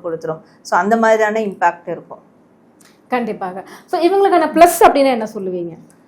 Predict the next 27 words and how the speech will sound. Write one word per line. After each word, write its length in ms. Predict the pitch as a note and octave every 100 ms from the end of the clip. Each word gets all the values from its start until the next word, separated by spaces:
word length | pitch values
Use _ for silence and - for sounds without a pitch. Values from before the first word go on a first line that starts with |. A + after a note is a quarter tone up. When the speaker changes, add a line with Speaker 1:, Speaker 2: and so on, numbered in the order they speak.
| _ _ -
Speaker 1:
So, 180 | -
இவங்களுக்கான 440 | B3+ B3 A#3+ A3 G#3+
பிளஸ் 260 | B3+ D4+
அப்படின்னு 320 | C#4+ A3+ A3+ A3+
பார்க்கும்போது, 840 | G#3 G3+ G#3+ G3+ F3+ F3+ A3 C4 - _ _ _ _ _ _ _ -
பின்னாடி 340 | C#4 D4+ C4+
திரும்பி 380 | B3 A#3 A#3+ A#3
பார்க்கக்கூடாது, 460 | F#3+ F#3+ F3+ E3 E3
பழசை 320 | G3+ A3 A#3+
நினைச்சு 260 | A3 F#3 F#3+ G3+
பார்க்கக்கூடாது. 480 | E3+ E3 E3 D3+ D3
அதுவும் 320 | C3+ F#3+ A3
வந்து 400 | G3 G3+ C4+ - - - - -
பழசை 220 | G#3+ B3+
நினைச்சு 320 | B3 A3 A3+ A#3+
பார்த்தா 220 | A3 G3
அது 180 | A#3 A3
நல்ல 260 | F3+ F#3+ A#3+
விஷயங்களா 540 | A#3 G3+ F3 E3+ D#3+
இருக்கணும். 440 | D#3+ D#3 F3+ B3+ -
ந-, 120 | G3 -
தனக்கு 320 | - G3 G#3 G#3+
நடந்த 400 | F#3+ A3 B3 B3
கெட்ட 300 | A#3+ A3+ C4
விஷயங்களை 560 | B3+ G3+ F#3+ C4 A3+
நினைச்சு 260 | F#3+ F#3+ G3+
பார்க்கக்கூடாது. 580 | E3+ E3 E3 D#3 D3+